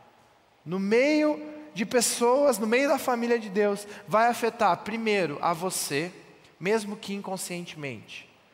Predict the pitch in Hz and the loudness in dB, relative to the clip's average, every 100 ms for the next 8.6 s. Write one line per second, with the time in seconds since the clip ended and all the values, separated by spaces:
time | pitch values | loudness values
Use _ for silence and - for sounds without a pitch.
0 | _ _ _ - 120 165 - 180 190 202 | _ _ _ -10 -6 -6 0 -2 0 -2
1 | 202 - 170 151 - 143 - 143 156 151 | 0 0 0 -2 -4 -4 -4 -8 -10 -8
2 | 160 151 143 147 139 135 131 135 147 147 | -6 -4 0 0 0 -8 -10 -10 -10 -6
3 | 156 120 131 127 120 120 117 123 131 - | -6 -6 -8 -8 -12 -12 -12 -8 -8 -6
4 | 123 139 127 120 104 - - - - _ | -6 -6 -6 -8 -10 -16 -20 -20 -20 _
5 | _ _ - 120 135 147 143 156 196 185 | _ _ -6 -4 -2 -2 -4 -4 -6 -2
6 | 156 151 156 156 - - - 127 147 131 | -2 -2 -8 -12 -14 -20 -10 -8 -6 -4
7 | 131 156 170 160 135 147 139 131 127 - | -2 -2 -2 -8 -8 -8 -8 -10 -10 -12
8 | 127 120 131 117 107 | -12 -12 -12 -12 -14